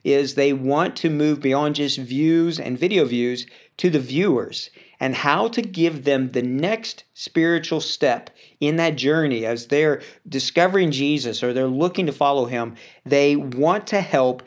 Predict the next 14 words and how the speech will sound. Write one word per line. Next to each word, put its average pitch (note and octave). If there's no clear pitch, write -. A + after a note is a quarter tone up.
you, D3
you G3
field G3+
workers F3+
and C#3+
churches D#3+
and C#3
whomever F3+
else, A#2+
be E3+
able C3+
to -
have A#2+
content D#3